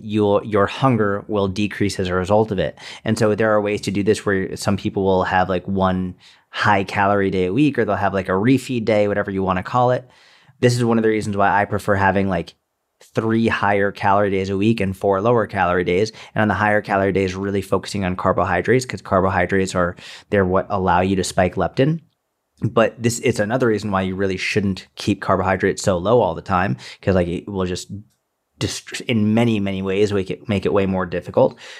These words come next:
But having this calorie cycling methodology where you have some higher days and some lower days will allow you to have, not only mentally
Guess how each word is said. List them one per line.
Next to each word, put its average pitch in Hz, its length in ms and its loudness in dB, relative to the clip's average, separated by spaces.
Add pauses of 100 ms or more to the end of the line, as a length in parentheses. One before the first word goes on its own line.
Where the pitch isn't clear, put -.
(180)
But - 320 2
having 117 600 0 (240)
this 113 240 2
calorie 110 440 0
cycling 107 400 0
methodology 101 640 0
where 98 100 2
you 95 120 0
have 98 240 2
some 101 220 0
higher 92 280 0
days 95 200 -2
and 92 100 -4
some 87 200 -2
lower 123 200 2
days 98 300 -6 (320)
will 113 260 2
allow 107 460 2
you 98 320 -4
to 113 160 -2
have, 98 420 0
not 131 240 2
only 117 420 -2
mentally 120 840 0